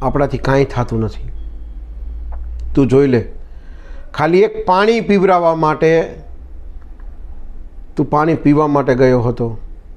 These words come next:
એ પાણી પીવા માટે તું કેટલાનું નિમિત્ત બનીને સારું કામ થયું.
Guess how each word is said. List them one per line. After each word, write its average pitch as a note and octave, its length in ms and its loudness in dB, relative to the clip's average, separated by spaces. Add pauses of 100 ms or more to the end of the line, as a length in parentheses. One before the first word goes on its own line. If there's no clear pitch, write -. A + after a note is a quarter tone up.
(560)
એ - 20 -8
પાણી B2+ 300 2
પીવા C3+ 240 2
માટે B2+ 240 2 (1700)
તું C#3 100 0
કેટલાનું F3+ 440 2
નિમિત્ત E3+ 280 4
બનીને D3+ 220 4
સારું C#3+ 280 2
કામ C3+ 200 2
થયું. A#2+ 360 -2